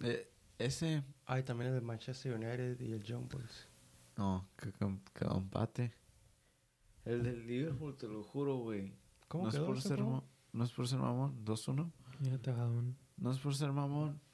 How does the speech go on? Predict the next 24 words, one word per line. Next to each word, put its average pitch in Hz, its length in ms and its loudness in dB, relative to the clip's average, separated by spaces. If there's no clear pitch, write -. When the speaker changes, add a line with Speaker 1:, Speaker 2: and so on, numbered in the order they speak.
Speaker 1:
pero 123 180 2
los 120 180 2
primeros 110 440 2
veinte 135 280 2
minutos 143 680 0
no, 107 240 2
no 107 420 2
sabía 113 380 2
que 120 80 -6
estaba 107 200 0
jugando 104 300 2
Zlatan. 101 480 0
Hasta 107 300 2
que 104 320 4
estaba 101 340 4
revisando 110 640 2
la 92 200 0
lineup 110 420 0
en 127 80 -2
el 98 80 -2
teléfono, 131 560 0
me 120 80 2
quedé 110 100 -2
como, 131 280 0